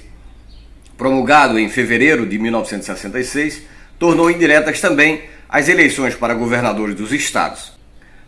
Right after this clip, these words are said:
Com cassações, prisões e pressões, o regime conseguiu criar um clima de constrangimento durante as eleições. E a Arena, o partido do governo, ampliou sua hegemonia nos estados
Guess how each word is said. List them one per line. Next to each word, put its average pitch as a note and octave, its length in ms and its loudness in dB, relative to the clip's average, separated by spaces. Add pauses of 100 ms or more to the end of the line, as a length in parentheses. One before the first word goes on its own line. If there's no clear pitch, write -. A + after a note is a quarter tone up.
Com F3 140 0
cassações, D3+ 680 2
prisões G#2+ 420 -2
e - 20 -12
pressões, C#3+ 640 -2 (320)
o - 80 -6
regime F3 480 4
conseguiu D3+ 440 0
criar C#3+ 220 2
um D3 100 2
clima D3+ 300 -4
de D3 100 -6
constrangimento E3+ 1000 -2 (280)
durante D#3 320 2
as C#3+ 100 2
eleições. D3+ 580 0 (460)
E G3 120 2
a F#3 60 8
Arena, D3+ 500 4 (140)
o A2+ 80 -12
partido A#2+ 520 -2
do G2+ 100 -6
governo, C#3+ 480 0
ampliou D#3+ 360 0
sua D3+ 160 0
hegemonia C#3 400 2
nos C#3 160 0
estados F#2 420 -6